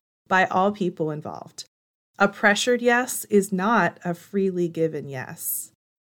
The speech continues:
Some people feel like they have to agree to sex to avoid other consequences, like their partner hurting someone, sharing private photos,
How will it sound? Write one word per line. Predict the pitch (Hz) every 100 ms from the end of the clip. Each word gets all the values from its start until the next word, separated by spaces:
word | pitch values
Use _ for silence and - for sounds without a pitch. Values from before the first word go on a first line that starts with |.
| _
Some | - - 240
people | 311 330 302
feel | 294 262
like | 262 262
they | 233
have | 208 - 226 269
to | - 254
agree | 202 170 165
to | 165
sex | - 104 - - -
to | 208 190
avoid | 185 185 180 185 180
other | 185 190 214
consequences, | 208 220 - - - - - - - -
like | 160 160 160 165
their | 175 160
partner | - 180 180 175
hurting | 175 240 240 233
someone, | - 226 214 214 214 214 214 214 - _
sharing | - - 175 175 175
private | - 143 147 -
photos, | - 220 214 208 196 190 185 196